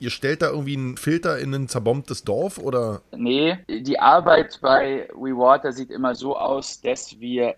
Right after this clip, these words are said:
Speaker 2: entweder Community Scouts haben, die wir langfristig und digital ausbilden, also über Videos, die wir produziert haben,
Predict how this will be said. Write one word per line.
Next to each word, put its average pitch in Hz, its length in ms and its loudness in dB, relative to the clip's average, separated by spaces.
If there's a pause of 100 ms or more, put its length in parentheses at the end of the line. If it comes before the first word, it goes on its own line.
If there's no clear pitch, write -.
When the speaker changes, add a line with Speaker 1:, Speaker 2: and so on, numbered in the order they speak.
Speaker 2:
entweder 135 640 0
Community 127 760 -4
Scouts 151 440 -6
haben, 180 480 -6 (240)
die 120 260 -2
wir 113 580 8
langfristig 127 1300 0
und 117 180 -6
digital 110 500 -2
ausbilden, 143 600 2
also 110 300 0
über - 260 -4
Videos, 135 320 -2
die - 120 -8
wir 156 100 2
produziert 151 540 0
haben, 143 300 0